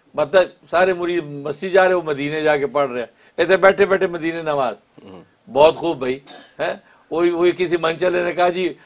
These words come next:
Speaker 1: पीर साहब, तुसी नमाज़ा पा-, पांच टाइम मदीने जाके पढ़ दो, खान तुसी इत्थे पाकिस्तान आ जांदे हो,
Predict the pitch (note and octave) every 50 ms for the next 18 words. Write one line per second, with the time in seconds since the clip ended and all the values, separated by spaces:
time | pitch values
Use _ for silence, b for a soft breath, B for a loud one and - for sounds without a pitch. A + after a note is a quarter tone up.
0 | b b _ - D3 D#3 E3 D3+ C3 F3 F#3+ F3 D#3+ F#3 F3+ F3 G3 G3 F3 C#3
1 | b b b b - D3 D3+ D#3+ E3 E3 E3+ G3+ G3+ F#3+ - F#3+ F3+ E3+ D#3+ C3+
2 | - E3 E3 E3 D#3+ D#3 D#3+ D#3 D3+ C#3+ C3 C3+ D3 D#3 F3+ F#3 F#3 F#3 F#3 E3
3 | E3+ D#3+ C3+ D#3+ D3+ C#3+ C3+ D3 C#3+ C#3+ C#3+ b b b _ - D#3 F3 F#3 F#3+
4 | E3 F#3 E3+ E3 F3+ E3 E3 E3 - B2 D3+ C#3+ - - D#3 D3+ C#3 B2 C3+ E3+
5 | F3+ F3+ F3+ E3+ E3 D#3 D#3 D3 C#3 C#3+ C#3 C3